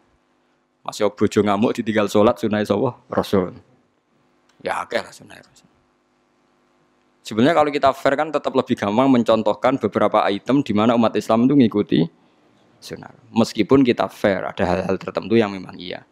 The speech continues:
Tapi kan jumlahnya kecil sekali. Bagaimana mungkin jumlah yang kecil ini Anda ingat-ingat terus, yang jumlah banyak Anda, Anda ingat. Itu nak rasanya khasute wong kan.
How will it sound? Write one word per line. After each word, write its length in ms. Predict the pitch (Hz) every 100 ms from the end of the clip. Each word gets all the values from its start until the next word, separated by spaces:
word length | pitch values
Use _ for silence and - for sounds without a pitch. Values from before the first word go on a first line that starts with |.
| _ _ _
Tapi 240 | - -
kan 240 | 135 131 127
jumlahnya 760 | - 110 101 95 117 127 - -
kecil 280 | - 113 180
sekali. 280 | - - _ _ _ _ _ -
Bagaimana 440 | 104 113 113 117
mungkin 280 | 147 156 135
jumlah 240 | 120 110
yang 160 | 113 110
kecil 240 | 120 113
ini 160 | 107 139
Anda 320 | - 110 104
ingat-ingat 560 | 107 104 - 104 101 -
terus, 320 | 101 147 -
yang 120 | 117
jumlah 280 | 113 107 104
banyak 280 | 147 160 -
Anda, 120 | 113
Anda 300 | 104 107 120 151 - _ _ _
ingat. 480 | - 76 - 69 69
Itu 80 | 107
nak 160 | 87
rasanya 320 | 101 - 101 104
khasute 400 | 98 - 101 104
wong 320 | 101 107 107
kan. 160 | 101